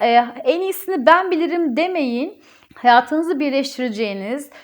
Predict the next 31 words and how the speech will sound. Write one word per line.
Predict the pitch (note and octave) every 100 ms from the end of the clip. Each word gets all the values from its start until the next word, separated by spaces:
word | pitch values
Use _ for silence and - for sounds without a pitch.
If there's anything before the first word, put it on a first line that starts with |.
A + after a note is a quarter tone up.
| _
yol | C#4 E4+
arkadaşınıza | E4+ E4+ C4+ A3 A3+ A#3 G3+ G#3 A3
bu | D4+
konuda | - A#4 F#4 C4+
da | D4
fikrini | - D4 C4 C#4
sorun. | C#4 A3 G3 A3
"Ben | D#4+ F#4+ E4+
bunu | F#4
istiyorum | F4+ - - F#4+ G#4
ama | C4+ A#3+
sen | - G4+ G4+
ne | C4+
istiyorsun? | G#3+ - F#3 F3+ - A3+
Nasıl | C#4+ - - F4
bir, | E4 D4 - - - _
e, | -
yaşam | G#3+ A3+ A#3+ B3+ - C#4
alanı | B3+ B3 -
olsun | A3+ A3 A3
istersin?" | G#3+ - F#3+ F3 F#3 A3 C#4+ F#4 - -
E, | - - - - -
çünkü | C5 C5 - G4 - -
bence | F4+ G#4+ A4 G4+ -
bir | C4 A4 A#4 -
evin | F4 G4+
ortamı, | - F4 F#4 G4+ E4+ A#3 A3+ -
o | D#4+
ortamdaki | D4+ F#4 F#4+ F4+ E4 E4+ E4+ -
eşyalar, | D#4 - - E4+ D#4+ A#3+ G3+ A3
kullanılan | - D4 D#4+ E4 E4+ D#4+ E4 D#4